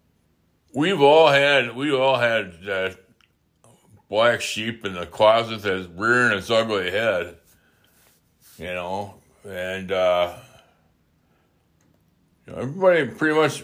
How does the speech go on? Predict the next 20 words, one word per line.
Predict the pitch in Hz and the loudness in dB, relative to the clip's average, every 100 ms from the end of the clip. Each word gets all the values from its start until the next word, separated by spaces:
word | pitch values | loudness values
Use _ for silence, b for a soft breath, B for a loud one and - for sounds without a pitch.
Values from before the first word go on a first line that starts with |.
| - | -14
you | - | -2
know, | 143 139 | 0 0
people | 170 165 175 | -2 -4 0
don't | 165 165 | 4 4
know | 135 147 143 | 4 4 6
a | |
lot | 139 139 | 6 4
of | 135 | 2
stuff | - 135 | 0 -2
about | 123 98 104 127 | -2 -2 4 4
us, | 101 92 | 2 -2
and, | 95 92 | -8 -6
uh, | 92 | -8
you | 95 110 | -4 -2
know, | 110 | 0
that's | 113 110 | 0 -4
the | 107 | -8
thing | 101 117 104 | -8 -6 -2
is | 131 131 95 | 0 0 0
that | 95 92 80 | 0 0 -2